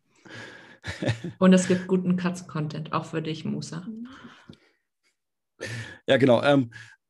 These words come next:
Speaker 1: genau, ich musste, wie gesagt, mir dann irgendwie, irgendwie meine, meine Projekte ganz schnell irgendwie auf GitHub schieben, habe ich dann irgendwie gemacht, auch echt übel und dreckig. Und, ähm, dann natürlich sah man dann natürlich, das sind Projekte, die haben keine, äh, Historie. Das heißt,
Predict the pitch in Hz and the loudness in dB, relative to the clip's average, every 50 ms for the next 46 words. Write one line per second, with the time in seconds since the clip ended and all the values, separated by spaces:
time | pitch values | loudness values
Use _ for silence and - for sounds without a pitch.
0 | _ _ _ - 196 156 139 120 113 120 113 131 160 160 - - 139 143 160 156 | _ _ _ -4 0 4 4 4 4 2 0 2 2 2 2 0 -2 0 2 4
1 | 151 151 131 - 143 147 147 131 139 135 135 131 - 135 127 123 127 123 147 160 | 4 4 2 2 2 0 2 2 0 -2 -2 -2 -4 -4 -4 -4 -4 2 4 4
2 | 151 139 139 139 135 131 131 131 131 127 127 120 120 123 123 123 120 - 135 135 | 6 8 8 8 8 8 6 4 4 2 2 2 2 0 0 -2 -2 0 -2 -2
3 | - - 123 120 139 135 - - 135 131 120 131 131 127 127 120 120 117 - 165 | -2 -2 -2 0 0 0 0 -2 -2 -2 -2 -2 0 0 0 0 -2 -2 -4 -4
4 | 151 156 143 - - - 147 143 135 139 120 120 123 120 - 123 120 123 120 117 | -2 -2 -4 -6 -4 0 0 2 2 4 4 2 2 2 2 0 2 2 2 2
5 | 123 135 139 123 113 - - - 95 117 120 120 135 127 113 - - - - 165 | 2 2 2 0 -2 -10 -12 -8 -6 -6 -4 -2 -2 -2 -2 -4 -8 -4 -2 2
6 | 147 143 139 113 127 120 - - 143 135 - - 123 117 113 - - 127 123 113 | 4 4 4 4 2 0 0 -2 -2 -4 0 0 0 0 0 -2 -4 -2 -2 -2
7 | 113 - 123 123 120 120 120 123 123 127 120 - 147 139 120 117 139 135 127 135 | -2 -2 -2 2 4 4 4 4 4 2 0 2 4 4 4 6 4 4 4 4
8 | 127 127 127 127 117 - 135 123 117 - 110 - - 127 120 117 135 139 127 113 | 2 2 0 0 0 0 -2 -2 -2 -4 -6 -4 -4 -4 -2 2 2 0 0 -2
9 | 120 117 131 135 127 131 117 - 151 156 147 143 139 135 - - 131 135 127 - | -2 2 4 4 4 4 2 2 4 4 6 6 4 4 2 -2 -4 -4 -4 0
10 | - 151 151 147 143 143 139 131 120 123 117 127 127 123 117 | 4 6 6 8 6 6 4 4 2 2 0 0 0 0 -2